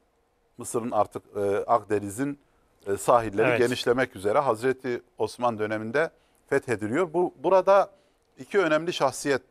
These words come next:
Speaker 1: ortaya çıkıyor. Birisi Mısır valisi Abdullah bin Sad bin Ebi Serh. Onun, e, bölgede faaliyetleri var. Mısır, Mısır'dan
Speaker 2: Amr bin As
Speaker 1: hareketle
Speaker 2: görevden alınıyor, yerini o atanmış
Speaker 1: görevden
Speaker 2: oluyor.
Speaker 1: alındıktan sonra,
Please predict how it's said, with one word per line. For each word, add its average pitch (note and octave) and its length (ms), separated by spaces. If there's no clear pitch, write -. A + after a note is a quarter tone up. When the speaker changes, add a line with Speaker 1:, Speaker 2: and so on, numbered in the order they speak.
Speaker 1:
ortaya G2 380
çıkıyor. - 420
Birisi C3+ 520
Mısır B2 260
valisi G#2 600
Abdullah A2+ 460
bin G#2+ 100
Sad G#2+ 300
bin A2 120
Ebi F#2 240
Serh. D3 220
Onun, C3+ 420
e, G2+ 260
bölgede G2+ 360
faaliyetleri F#2 760
var. A#2+ 260
Mısır, G2 460
Mısır'dan B2 360
Speaker 2:
Amr A#2 120
bin C#3 60
As C3+ 100
Speaker 1:
hareketle C3+ 280
Speaker 2:
görevden C3 300
alınıyor, B2 400
yerini B2 380
o A#2 80
atanmış B2 500
Speaker 1:
görevden C3 160
Speaker 2:
oluyor. A#2 140
Speaker 1:
alındıktan A2+ 460
sonra, G2+ 480